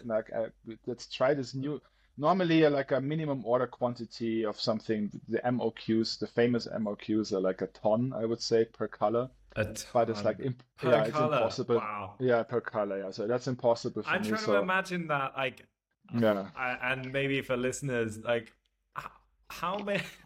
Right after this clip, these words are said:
Speaker 2: <laughs> how many T-shirts is a ton of T-shirts? <laughs>
Speaker 1: Uh, a ton, yeah, it's a ton of T-shirts, man. <laughs> A T-shirt is about, it's about two hundred fifty grams, so you can make your own calculation, man. So it's like, uh, <laughs> it's, it's a bunch.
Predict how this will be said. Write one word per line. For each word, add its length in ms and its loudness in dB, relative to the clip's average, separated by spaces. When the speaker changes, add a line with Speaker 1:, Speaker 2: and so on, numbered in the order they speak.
Speaker 2:
<laughs> 560 -6
how 140 -2
many 200 -4
T-shirts 600 2
is 160 -4
a 80 0
ton 320 -4
of 120 -8
T-shirts? 640 -8
<laughs> 160 -20
Speaker 1:
Uh, 480 6
a 80 -8
ton, 320 4
yeah, 100 6
it's 120 2
a 60 4
ton 280 0
of 160 -2
T-shirts, 480 2
man. 340 -2
<laughs> 60 -2
A 80 4
T-shirt 420 4
is 140 0
about, 440 0
it's 120 -4
about 300 4
two 120 0
hundred 160 0
fifty 340 -2
grams, 420 0
so 460 2
you 160 2
can 240 -4
make 220 -2
your 100 2
own 120 -6
calculation, 680 2
man. 240 2
So 280 4
it's 200 -4
like, 260 0
uh, 240 -2
<laughs> 60 -10
it's, 180 4
it's 120 2
a 80 2
bunch. 220 -2